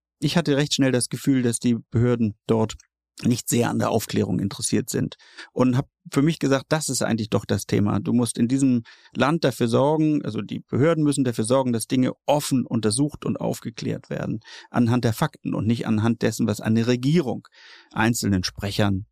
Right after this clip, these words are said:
dort vor Ort vorgibt. Und da hatte mir eine Kollegin des N D R, die hier für dann, für die A R D in Hamburg ein, ein kurzes Gespräch mit mir geführt hat,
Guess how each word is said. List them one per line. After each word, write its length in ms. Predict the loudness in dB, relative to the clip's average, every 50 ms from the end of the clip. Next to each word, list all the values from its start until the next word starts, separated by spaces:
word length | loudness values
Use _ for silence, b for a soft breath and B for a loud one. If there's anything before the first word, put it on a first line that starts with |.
| _ -4
dort 260 | -2 -2 -2 -4 -6
vor 160 | -8 -6 -4
Ort 180 | -4 -4 -4 0
vorgibt. 380 | 0 0 0 0 -4 -8 -10 b b b b b b b b b
Und 220 | 0 0 0 0 0
da 240 | 0 0 0 2 0
hatte 440 | 0 0 2 2 2 4 2 2 0 0
mir 360 | 0 2 2 4 4 2 2
eine 160 | 2 0 0
Kollegin 300 | 2 2 2 2 2 2
des 140 | 2 0 0
N 100 | 0 0
D 100 | 0 2
R, 180 | 2 2 2 2
die 240 | 2 2 0 0 0
hier 200 | 0 -2 -2 -2
für 200 | -2 -2 -2 0
dann, 360 | 0 2 2 2 0 0 -2
für 140 | -4 -6 -4
die 160 | -4 -4 -2
A 80 | -2
R 60 | -2 0
D 140 | 2 2
in 120 | 2 2 2
Hamburg 260 | 2 2 2 0 0
ein, 280 | 0 0 0 0 0 -2
ein 120 | -4 -4
kurzes 380 | -2 -2 -2 0 -2 -6 -8 -8
Gespräch 340 | -8 -4 0 0 0 2
mit 140 | 2 0 2
mir 140 | 2 0 0
geführt 300 | 0 -2 -2 0 0 0
hat, 120 | 0 -2